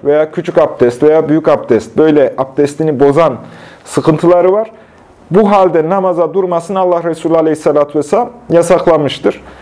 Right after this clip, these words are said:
Ee, yine yemek hazırken, yani kişinin aklını meşgul eden başka bir şey varken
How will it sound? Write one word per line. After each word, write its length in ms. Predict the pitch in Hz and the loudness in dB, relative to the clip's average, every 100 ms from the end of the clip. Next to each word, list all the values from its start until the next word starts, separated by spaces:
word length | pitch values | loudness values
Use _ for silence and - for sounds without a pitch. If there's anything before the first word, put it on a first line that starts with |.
| - - - - - 127 | -20 -20 -20 -20 -4 2
Ee, 540 | 131 127 127 127 127 | 4 4 2 0 -2
yine 360 | 143 190 180 190 - - | -2 0 0 -2 -8 -8
yemek 480 | 147 147 175 196 180 | -2 0 0 0 0
hazırken, 520 | 170 185 185 196 202 196 - - - - - - - - - - | 0 0 -2 -4 -4 -8 -20 -20 -20 -20 -20 -20 -20 -20 -8 0
yani 320 | 143 135 135 | 2 2 -2
kişinin 380 | 156 - 165 156 | -6 -4 -4 -2
aklını 340 | 151 - 156 | -2 0 -2
meşgul 400 | 147 - - 165 | -2 -2 0 2
eden 300 | 156 151 139 | 2 2 0
başka 280 | 147 - 151 | -2 -2 -2
bir 40 | |
şey 220 | - 143 | 2 2
varken 400 | 170 156 113 - | 2 0 -2 -6